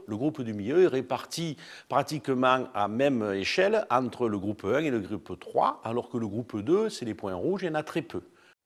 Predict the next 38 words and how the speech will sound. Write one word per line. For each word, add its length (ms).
Donc 400
pour 120
la 120
discrimination 840
pour 220
ce 100
groupe 380
deux, 260
c'est 240
très 220
mauvais, 500
ce 100
qui 140
veut 140
dire 320
que 80
le 180
pourcentage 520
de 140
biens 200
classés 420
global 680
sera 320
pas 100
bon. 160
Donc 100
pour 160
savoir 300
si 100
on 60
se 100
trouve 300
dans 100
cette 300
situation 720
un 80
peu 180
caricaturale, 960